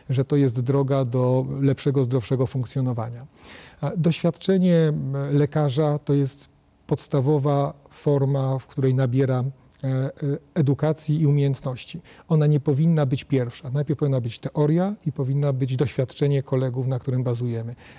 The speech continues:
a później nabywanie własnego doświadczenia i być może zmienianie pewnych stereotypów czy modeli, leczniczych. E,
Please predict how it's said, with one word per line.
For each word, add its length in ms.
a 100
później 480
nabywanie 520
własnego 360
doświadczenia 560
i 80
być 200
może 300
zmienianie 440
pewnych 420
stereotypów 720
czy 120
modeli, 460
leczniczych. 840
E, 400